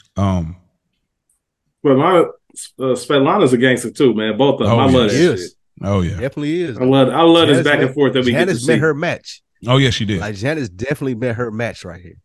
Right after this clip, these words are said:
Speaker 3: Like,
Speaker 1: Mm-hmm.
Speaker 3: yeah, you got me. You took me lightly. You got me fucked up.
Speaker 1: Mm-hmm.
Speaker 3: And I don't wanna do no spoilers, but yeah, she definitely met her match.
Speaker 1: Mm. I agree.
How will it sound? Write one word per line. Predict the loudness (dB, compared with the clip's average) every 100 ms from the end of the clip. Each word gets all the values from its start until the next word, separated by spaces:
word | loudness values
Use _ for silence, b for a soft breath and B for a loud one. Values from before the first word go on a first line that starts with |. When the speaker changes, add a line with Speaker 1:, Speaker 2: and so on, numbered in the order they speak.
| _
Speaker 3:
Like, | -8 -4
Speaker 1:
Mm-hmm. | -4
Speaker 3:
yeah, | -4 -8
you | -10 -8 -6
got | -6 -4
me. | -6
You | -6 -8
took | -6 -6
me | -6 -6
lightly. | -4 -6 -6
You | -8
got | -6 -8 -8
me | -12
fucked | -12 -14 _ -14
up. | -14 _ _ _ -8
Speaker 1:
Mm-hmm. | -6 -6
Speaker 3:
And | -6
I | -6
don't | -4 -6
wanna | -8
do | -10
no | -10 -10
spoilers, | -10 -8 -8 -8 -14
but | -14
yeah, | -12 -12
she | -12 -14
definitely | -10 -10 -8 -10
met | -10
her | -10
match. | -14 -18 -20 _ _ _ -8
Speaker 1:
Mm. | -8 -10 _ _ _ _ _ _ _ _ _ -8
I | -6
agree. | -6 -8